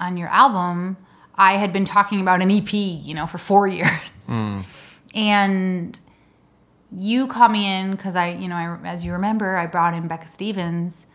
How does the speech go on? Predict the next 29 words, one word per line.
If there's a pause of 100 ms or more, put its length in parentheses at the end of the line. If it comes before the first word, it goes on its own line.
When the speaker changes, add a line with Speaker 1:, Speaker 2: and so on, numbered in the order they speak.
(260)
Speaker 1:
um,
who,
my
best
friend,
to
come
and,
um, (800)
sing
on
your
record.
And
then
you
said,
"Hey,
you
know,
I
have
this
song
that (360)
<laughs>
I
can't
quite